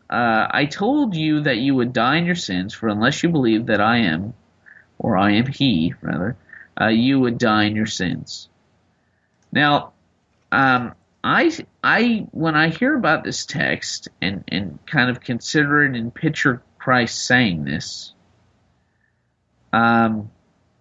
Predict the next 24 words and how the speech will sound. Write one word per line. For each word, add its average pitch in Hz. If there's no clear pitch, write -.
just, 196
just -
taking, 180
just -
kind 226
of 165
separating 151
the, 120
the 113
background 123
of 107
Ego 117
Eimi 104
from 95
this, -
um, 98
it -
would 196
seem 320
to 269
be 180
that 143
Jesus 160
is 127